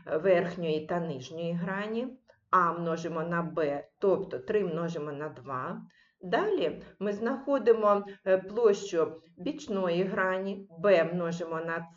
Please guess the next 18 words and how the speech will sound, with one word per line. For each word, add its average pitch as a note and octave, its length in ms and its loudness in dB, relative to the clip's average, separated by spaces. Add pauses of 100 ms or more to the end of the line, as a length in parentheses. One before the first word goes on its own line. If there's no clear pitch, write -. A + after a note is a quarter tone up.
С, D3 320 -2 (320)
два E3+ 340 2
множимо D#3 400 -4
на D#3 100 -2
чотири, D#3+ 500 -8
підставляючи A3 840 -2
числа. A#3+ 560 -12 (400)
І B4+ 180 6
знаходимо A3+ 760 2 (220)
площу A#3 480 2 (180)
передньої F3+ 640 4
грані, E4 520 -4 (140)
вона F#3 260 0
буде F3 260 0
дорівнювати E3+ 600 -2
площі F3 500 -2
задньої D3+ 580 -4
грані, E4 440 -6